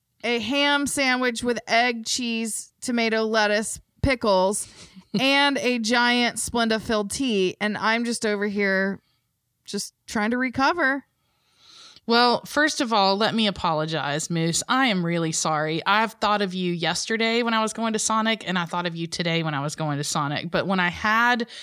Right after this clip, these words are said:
Speaker 2: and this is so interesting 'cause one of the things I wanted to ask you about today, and we've talked about this a little bit before, but I wanted to ask about, um, or I wanted to talk about kind of what people say and what we hear.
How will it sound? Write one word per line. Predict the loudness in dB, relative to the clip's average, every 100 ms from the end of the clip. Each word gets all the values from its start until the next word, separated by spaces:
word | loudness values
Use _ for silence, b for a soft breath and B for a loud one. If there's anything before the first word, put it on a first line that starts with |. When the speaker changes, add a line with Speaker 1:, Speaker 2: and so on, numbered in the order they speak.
| B B
Speaker 2:
and | 0 2
this | 2
is | 2
so | 2 0
interesting | 0 -4 -2 -2
'cause | -2 -2
one | 0
of | 0
the |
things | 0 -2 0
I |
wanted | 0 0 -2
to | -2
ask | -2 -2 0
you | 0
about | 0 -2 -2
today, | -2 0 0 0 -2 B B
and | 0
we've | 0
talked | 2 0 0
about | -2
this | 0 -2
a | -2
little | -2 -2
bit | 0 -2
before, | -4 -8 -4 -4 -2 -2 -4 B B 0
but | 2 2
I | 2
wanted | 2 0 0
to | 0
ask | 0 0 -2
about, | -2 0 2 2 0 -4 -6
um, | -2 0 0 -2 0
or | 0
I |
wanted | 2 -2
to | -2
talk | -2 -2
about | 0 -2 -2
kind | -2 0 2 0
of | -4 B B B B -6
what | 0 2 2
people | 0 -2 0 0
say | 0 2 2 2 0 -2 0
and | 0 0
what | 0 0 -2
we | -4 -4
hear. | -6 -6 -6 -8